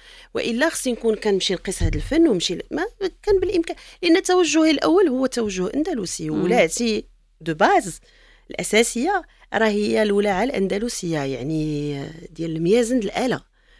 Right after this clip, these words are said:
Speaker 1: وباقي لحد الآن الحمد لله. ولكن سبحان الله، النهار اللي لقيت أن، لقيت، لقيت روحي في هاد، في هاد ال-، في هاد الفن، ولقيت أن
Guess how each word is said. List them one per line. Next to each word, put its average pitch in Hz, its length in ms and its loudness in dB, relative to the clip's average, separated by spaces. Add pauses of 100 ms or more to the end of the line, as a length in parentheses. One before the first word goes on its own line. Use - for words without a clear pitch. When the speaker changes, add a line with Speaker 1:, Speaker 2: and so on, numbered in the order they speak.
(140)
Speaker 1:
وباقي 196 400 -4
لحد - 140 -8 (100)
الآن 175 220 -4
الحمد 165 340 -10
لله. 160 360 -12
ولكن 285 560 0 (300)
سبحان 247 440 2
الله، 151 340 -6 (280)
النهار 247 280 0
اللي 359 140 4
لقيت 339 280 -2
أن، 262 460 4 (420)
لقيت، 226 680 -4
لقيت 339 340 -4
روحي 302 280 0 (120)
في 262 60 -8
هاد، 180 300 -4
في 170 160 -10
هاد 165 180 -10
ال-، 160 400 -8
في - 120 -10
هاد 165 140 -6
الفن، 170 460 -2
ولقيت 370 440 2
أن 247 460 -2